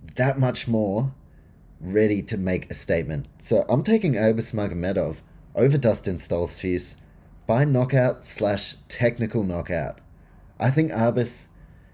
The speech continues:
now, this is, sometimes I just do unconventional, you know, things. And YouTube videos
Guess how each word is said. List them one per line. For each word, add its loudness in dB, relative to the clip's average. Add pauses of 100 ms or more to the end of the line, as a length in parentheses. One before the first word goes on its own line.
(160)
now, -2 (240)
this -6
is, -10
sometimes 0
I 0
just -6
do 2
unconventional, 0 (220)
you -2
know, 2 (340)
things. -2 (540)
And -4
YouTube 0
videos 2